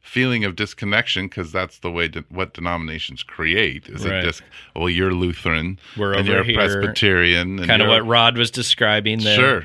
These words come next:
Speaker 2: the little, "We're, this one's better, and here's
Speaker 1: Yeah.
Speaker 2: why."
Speaker 1: Well, and you would, "Oh, well, this is Wesleyan holiness.
Speaker 2: Right.
Speaker 1: Oh, this is Calvinist." So now we
Speaker 2: Yeah.
Speaker 1: got code words to each
Speaker 2: Yep.
Speaker 1: denomination.
Speaker 2: Yep.
Speaker 1: Like, you know what Wesleyan holiness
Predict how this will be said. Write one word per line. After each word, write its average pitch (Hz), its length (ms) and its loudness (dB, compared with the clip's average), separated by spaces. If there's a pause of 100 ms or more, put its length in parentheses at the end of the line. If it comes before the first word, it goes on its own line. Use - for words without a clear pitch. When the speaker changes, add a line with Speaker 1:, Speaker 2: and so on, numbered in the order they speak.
(120)
Speaker 2:
the 95 160 -4
little, 104 560 0
"We're, 101 320 -2
this 101 220 -4
one's 107 180 -4
better, 101 400 -2
and 104 140 -4
here's 104 140 -4
Speaker 1:
Yeah. 123 200 0
Speaker 2:
why." 92 320 -2
Speaker 1:
Well, 160 200 2
and 135 120 2
you 139 400 2
would, 104 380 0 (200)
"Oh, 92 200 0
well, 90 160 2
this 87 180 -2
is 85 140 -10
Wesleyan 87 680 -2 (100)
holiness. 82 720 -2
Speaker 2:
Right. 107 80 -6
Speaker 1:
Oh, 101 120 0
this 101 180 -6
is 95 140 -10 (140)
Calvinist." 92 680 0
So 127 80 0
now 131 220 4
we 131 120 0
Speaker 2:
Yeah. 120 120 4
Speaker 1:
got - 100 -6
code 131 340 0
words 107 420 -2
to 104 100 -2
each 104 80 0
Speaker 2:
Yep. 107 160 2
Speaker 1:
denomination. 92 680 -2 (220)
Speaker 2:
Yep. - 80 -4
Speaker 1:
Like, 127 180 0 (120)
you 135 240 0
know 208 100 4
what 143 180 4
Wesleyan 95 520 0
holiness 87 640 -4